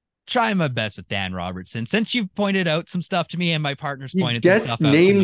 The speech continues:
Speaker 1: me.
Speaker 2: wrong too
Speaker 1: He
Speaker 2: much.
Speaker 1: does. Yeah,
Speaker 2: He
Speaker 1: my partner's
Speaker 2: never, he always calls Appleton Wheeler, Wheeler Appleton.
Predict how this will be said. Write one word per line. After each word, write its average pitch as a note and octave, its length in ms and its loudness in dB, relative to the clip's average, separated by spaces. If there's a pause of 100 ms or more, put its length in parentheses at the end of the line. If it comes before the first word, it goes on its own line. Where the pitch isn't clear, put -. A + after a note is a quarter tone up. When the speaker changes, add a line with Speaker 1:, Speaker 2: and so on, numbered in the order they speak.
Speaker 1:
me. A2 100 -4
Speaker 2:
wrong D#3+ 400 4
too C#3+ 220 6
Speaker 1:
He B2 60 6
Speaker 2:
much. F#2+ 340 0
Speaker 1:
does. C#3+ 580 0 (120)
Yeah, B2+ 280 -2
Speaker 2:
He C3+ 60 2
Speaker 1:
my C3 120 0
partner's C#3+ 300 4
Speaker 2:
never, G3 360 6
he E3 180 6
always E3 480 4
calls G3+ 640 4
Appleton B2 580 2
Wheeler, A#2+ 440 6
Wheeler A2+ 400 6
Appleton. A#2+ 1000 2